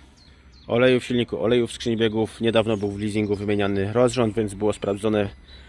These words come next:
przez warsztat, gdzie serwisujemy. Wszystko jest ok.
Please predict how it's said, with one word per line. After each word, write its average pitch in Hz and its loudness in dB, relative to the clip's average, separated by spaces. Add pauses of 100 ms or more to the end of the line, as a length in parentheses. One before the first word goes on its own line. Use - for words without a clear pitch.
(100)
przez 110 -4
warsztat, 107 -2
gdzie 104 -6
serwisujemy. 104 -2
Wszystko 101 -4 (500)
jest 104 -6
ok. - -10